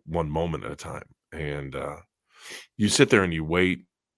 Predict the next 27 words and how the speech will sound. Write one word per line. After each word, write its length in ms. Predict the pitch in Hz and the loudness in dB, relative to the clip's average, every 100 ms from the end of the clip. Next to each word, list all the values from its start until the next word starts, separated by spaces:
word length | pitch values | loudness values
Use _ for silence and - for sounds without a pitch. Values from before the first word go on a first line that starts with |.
| _ | _
and 320 | - 80 78 76 | -10 -8 -8 -6
you 380 | 76 76 71 - | -6 -6 -6 -8
want 300 | 80 80 - | -6 -4 -4
answers 540 | 82 - 76 69 67 - | -6 -4 -4 -4 -8 -10
and, 440 | 71 69 69 64 | -10 -10 -10 -10
uh, 220 | 64 57 50 50 50 - | -10 -10 -14 -18 -20 -14
you, 220 | 78 - | -12 -8
you 140 | 87 | -6
just 160 | 80 78 | -4 -4
don't 140 | 76 | -4
get 140 | 80 80 | -2 -2
'em. 180 | 57 - _ - | -4 -12 _ -4
They, 140 | 80 | -2
they're 200 | - 85 | 0 -2
just 220 | 78 82 87 | -2 -2 -4
not 140 | 78 | 0
there. 200 | 98 76 | 2 2
Time 340 | - 101 92 76 | -2 0 0 0
is 80 | 71 | -6
the 80 | |
only 260 | 73 71 78 | -6 -6 -6
answer. 360 | 80 - 64 - _ _ - - _ _ | -6 -8 -10 -14 _ _ -20 -20 _ _
And 320 | 92 87 85 | -2 0 0
so 540 | - 90 82 78 78 - | -2 0 2 0 -2 -4
I, 120 | - - | -4 -6
I, 120 | 71 - | -6 -8
I, 100 | - | -8